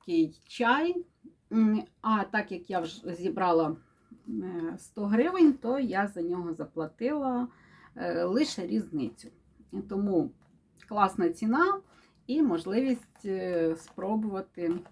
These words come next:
цей чай. Ну, я чула вже дуже багато гарних відгуків,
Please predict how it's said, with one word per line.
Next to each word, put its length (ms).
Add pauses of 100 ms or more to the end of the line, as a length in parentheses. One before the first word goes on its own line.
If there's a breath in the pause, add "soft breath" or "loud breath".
(340)
цей 360 (420)
чай. 280
Ну, 140
я 240
чула 360
вже 200
дуже 340
багато 440
гарних 540
відгуків, 720